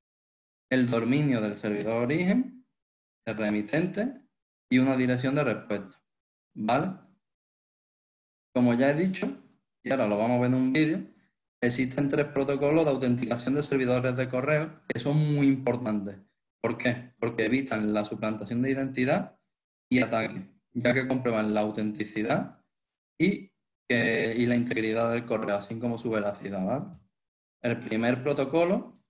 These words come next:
de autenticación se llama Sender Policy Framework y lo que hace es comprobar que un servidor está autorizado a enviar un correo desde una I P con un nombre concreto.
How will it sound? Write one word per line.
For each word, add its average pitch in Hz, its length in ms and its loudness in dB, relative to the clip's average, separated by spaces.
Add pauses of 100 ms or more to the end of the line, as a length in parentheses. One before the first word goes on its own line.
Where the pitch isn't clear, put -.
(220)
de 127 140 -2
autenticación 131 640 -2
se 120 120 -2
llama 123 220 0
Sender 123 440 -2
Policy 131 340 -2
Framework 180 600 -4 (680)
y 135 100 2
lo 123 140 2
que 131 120 0
hace 160 360 0
es 139 140 -2
comprobar 131 640 0 (320)
que 135 60 2
un 151 200 4
servidor 160 800 2
está 127 280 -2
autorizado 131 920 -2 (140)
a 120 120 2
enviar 117 720 0 (360)
un 147 200 2
correo 127 340 2
desde 110 320 0
una 139 200 2
I 143 60 2
P - 440 -2 (220)
con 127 140 4
un 135 200 4
nombre 127 320 2
concreto. 98 580 -4